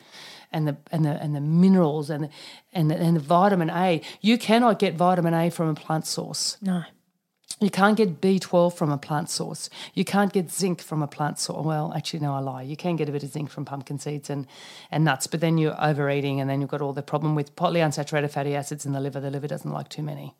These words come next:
Speaker 2: Mm.
Speaker 1: You know, um, you, you, but good organic meat that's ethically raised.
Speaker 2: Mm.
Speaker 1: Think about game.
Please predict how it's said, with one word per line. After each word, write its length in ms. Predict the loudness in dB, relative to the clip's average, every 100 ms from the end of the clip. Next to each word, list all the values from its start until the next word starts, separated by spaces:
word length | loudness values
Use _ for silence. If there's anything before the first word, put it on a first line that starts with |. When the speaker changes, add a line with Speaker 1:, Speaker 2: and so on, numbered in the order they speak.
| _
Speaker 2:
Mm. 260 | 0 2 0 -4 -16 -4
Speaker 1:
You 120 | 2 4
know, 300 | 6 4 4
um, 440 | 2 2 2 -2 -6 -16 -20 -20 -20 _
you, 220 | -2 -2 0
you, 240 | 2 2
but 300 | 2 0 0
good 280 | 2 2 4
organic 720 | 0 0 -2 0 0 -2 -12 -20 _ _ _ _ _ _ _ _
meat 340 | 2 2 2
that's 180 | -2 -2
ethically 400 | -4 -4 -2 0
raised. 560 | 2 2 2 -2 -6 0
Speaker 2:
Mm. 240 | 2 2 0
Speaker 1:
Think 180 | 0 2
about 280 | 2 0 -2
game. 480 | -6 -2 -2 -2